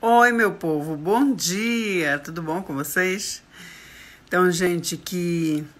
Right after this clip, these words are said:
esse final de semana, ele seja um final de semana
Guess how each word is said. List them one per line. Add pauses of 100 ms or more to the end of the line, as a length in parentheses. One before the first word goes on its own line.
esse
final
de
semana,
ele
seja
um
final
de
semana